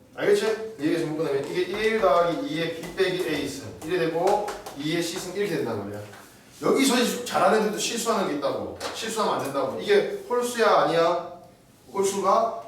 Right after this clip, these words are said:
아닐 수 있단 말이야. 응?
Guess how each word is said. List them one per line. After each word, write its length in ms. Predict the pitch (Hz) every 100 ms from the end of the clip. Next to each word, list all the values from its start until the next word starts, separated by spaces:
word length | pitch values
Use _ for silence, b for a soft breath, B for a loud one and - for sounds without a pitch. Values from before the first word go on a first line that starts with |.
| -
아닐 340 | - - 196 220
수 340 | 226 247 240
있단 320 | 233 262 247
말이야. 320 | 202 - - - - - - - - -
응? 260 | 156 -